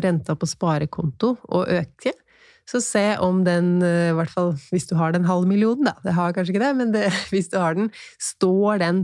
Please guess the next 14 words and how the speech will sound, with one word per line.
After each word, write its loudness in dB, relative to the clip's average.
på 0
riktig -4
sted 0
i -2
forhold 0
til 0
å 0
gi 2
deg 0
mest -2
mulig -2
tilbake -2
for 0
dine 0